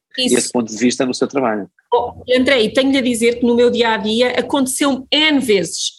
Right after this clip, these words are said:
Speaker 1: N vezes, de coisas que eu diria que se me dissessem que no final de um almoço eu ia buscar determinados insights,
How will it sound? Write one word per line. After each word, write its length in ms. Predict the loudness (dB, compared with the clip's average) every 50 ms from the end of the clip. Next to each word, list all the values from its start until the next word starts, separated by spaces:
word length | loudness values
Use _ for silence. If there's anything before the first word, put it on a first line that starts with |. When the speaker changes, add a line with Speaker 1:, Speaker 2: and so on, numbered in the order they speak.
| -2
Speaker 1:
N 320 | 0 0 2 2 2 0 0
vezes, 300 | 2 2 0 0 0 -4
de 160 | -10 -8 -2
coisas 320 | -2 0 0 0 -2 -2
que 260 | -2 0 2 2 2 4
eu 100 | 2 2
diria 540 | 2 2 2 2 2 2 0 -2 -4 -6 -10 -12
que 80 | -10 -6
se 180 | -4 0 2
me 140 | 2 2 2
dissessem 560 | 2 0 -2 -2 -4 -6 -6 -4 -2 -2 -2
que 80 | 0 0
no 80 | -2
final 320 | 0 2 2 2 2 2 2
de 80 | 0
um 80 | 2 2
almoço 600 | 2 2 2 2 2 0 -2 -2 -6 -10 -12 -14 _ _ -20 -18 -8 -2
eu 200 | 0 2 4 4
ia 100 | 2 2
buscar 300 | 0 -2 -2 0 -2 0
determinados 560 | 0 0 2 2 2 2 2 0 0 0 0
insights, 640 | 2 2 2 0 0 -2 -2 -2 -2 -4 -6 -8 -8